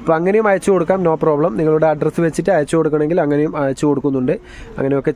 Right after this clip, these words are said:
ചെയ്യാറുണ്ട്. അപ്പോൾ നിങ്ങൾക്ക് ഏതാണോ സൗകര്യം അതുപോലെ നിങ്ങൾക്ക് പർച്ചേസ് ചെയ്യാവുന്നതാണ്. പിന്നെ ഫോട്ടോസായിട്ട് കൂടുതൽ എടുക്കാറില്ല, അതൊരു നിങ്ങളൊന്ന് സഹകരിക്കണം. കാരണം ഒരുപാട് പീസ് ഉള്ളതുകൊണ്ട് ഫോട്ടോസ് എടുത്തിട്ടുള്ള പർച്ചേസിങ്, അതായത് സെയിൽ ഇപ്പോൾ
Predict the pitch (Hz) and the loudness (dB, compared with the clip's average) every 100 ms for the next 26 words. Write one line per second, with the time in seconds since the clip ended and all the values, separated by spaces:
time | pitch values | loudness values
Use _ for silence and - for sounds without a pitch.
0 | 143 143 165 135 165 - - 139 131 131 | 2 2 2 0 -2 -4 -12 -8 -4 -2
1 | 135 131 147 147 165 185 160 156 165 254 | -2 0 0 2 0 0 0 2 0 -2
2 | - - 143 143 143 147 143 139 139 135 | -8 -8 -4 0 2 2 0 -2 -4 -4
3 | - 143 139 139 139 135 123 127 175 - | -2 -2 0 0 2 0 0 0 -2 -4
4 | - - - - - - - - 135 131 | -20 -20 -20 -20 -20 -20 -20 -8 -4 -2
5 | 135 139 151 196 190 180 170 185 143 139 | 0 0 0 0 0 -2 -2 -4 -2 0
6 | 135 120 - 131 117 127 - - - 123 | 0 -2 -2 -2 0 -2 -6 -16 -8 -4
7 | 135 175 - 240 - - - - - - | -2 -4 -8 -16 -20 -20 -20 -20 -20 -20
8 | - 143 139 139 143 131 127 131 117 127 | -6 -2 0 0 0 2 2 0 0 -2
9 | - - 127 123 127 117 127 147 156 135 | -4 -8 -4 -2 -2 0 0 0 0 -2
10 | - 147 139 131 131 214 - 123 120 131 | 0 0 0 0 -2 -4 -6 -6 -4 -2
11 | 139 127 135 135 143 - - - - - | -2 -4 -4 -2 -4 -6 -16 -18 -18 -12
12 | - 127 - 147 147 147 160 135 131 135 | -4 -4 0 0 0 -2 0 0 2 -2
13 | - - - - - - - - 147 139 | -4 -20 -20 -20 -16 -14 -14 -2 2 2
14 | 147 143 160 | 0 -2 -4